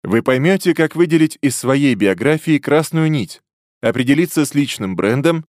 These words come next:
и развивать его. Как преподнести свою историю, пользуясь средствами из арсенала театральных актёров.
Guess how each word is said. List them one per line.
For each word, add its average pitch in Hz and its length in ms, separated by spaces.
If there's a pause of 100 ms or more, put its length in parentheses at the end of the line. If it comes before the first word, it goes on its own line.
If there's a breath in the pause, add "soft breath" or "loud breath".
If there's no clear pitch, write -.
(120)
и 135 100
развивать 127 560
его. 60 280 (720)
Как 143 220
преподнести 127 600
свою 113 380
историю, 156 460
пользуясь 151 480
средствами 143 560
из 123 260
арсенала 117 520
театральных 95 600
актёров. 104 440